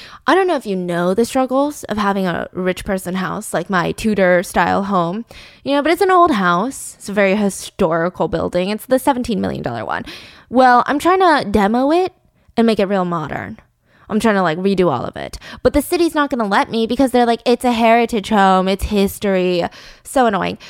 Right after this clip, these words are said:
I want you to burn it down because then they can't get mad. I mean, it's burnt to the ground."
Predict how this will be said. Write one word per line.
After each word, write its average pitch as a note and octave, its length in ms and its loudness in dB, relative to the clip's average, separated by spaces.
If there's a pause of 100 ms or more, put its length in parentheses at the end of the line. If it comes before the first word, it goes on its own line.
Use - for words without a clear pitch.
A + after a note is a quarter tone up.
(380)
I C4+ 80 2
want D#4+ 180 2
you F4 80 2
to D4+ 60 2
burn G3 400 2
it G3 160 -4
down F3+ 640 -2 (420)
because A3+ 260 0
then A3+ 200 2
they C#4+ 100 0
can't C4 240 -2
get C#4 140 -2
mad. D4 440 -2
I - 100 -4
mean, A3 140 2
it's G#3+ 200 -2
burnt G3 340 0
to C4 80 -2
the A#3+ 80 0
ground." D4+ 600 -2